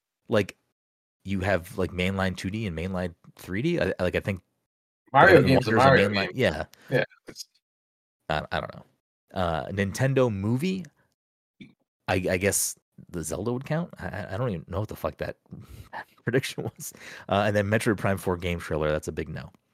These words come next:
Speaker 1: And then we had bonus predictions for Dom that weren't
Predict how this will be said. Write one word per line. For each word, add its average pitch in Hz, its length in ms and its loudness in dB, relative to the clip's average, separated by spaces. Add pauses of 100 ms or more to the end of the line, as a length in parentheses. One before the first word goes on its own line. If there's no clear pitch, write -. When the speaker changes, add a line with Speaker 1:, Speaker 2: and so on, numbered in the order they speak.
(520)
Speaker 1:
And 95 160 -4
then 95 140 2
we 101 80 4
had 90 200 0
bonus 113 580 2 (180)
predictions 82 560 -6
for - 140 -4
Dom 80 560 -2
that 80 280 -4
weren't 90 320 -2